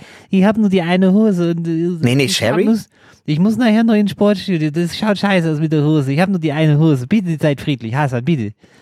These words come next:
Speaker 1: Bitte. Ich hab vorhin, vorhin bin ich wieder weggerannt, hab ich wieder Faseris.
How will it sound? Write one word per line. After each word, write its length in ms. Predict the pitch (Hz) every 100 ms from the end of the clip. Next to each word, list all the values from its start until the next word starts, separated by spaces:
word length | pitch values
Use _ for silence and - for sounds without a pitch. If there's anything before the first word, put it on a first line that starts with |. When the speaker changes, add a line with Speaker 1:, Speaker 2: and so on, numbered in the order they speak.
| _
Speaker 1:
Bitte. 280 | 233 185 107 - _ _ _
Ich 120 | 170 185
hab 120 | 202
vorhin, 320 | 214 247 240
vorhin 280 | 202 254 285
bin 100 | 262
ich 80 | 240
wieder 160 | 247
weggerannt, 400 | 233 254 202 185
hab 60 | 190
ich 80 | 233
wieder 240 | 247 247
Faseris. 560 | 139 127 123 113 92 -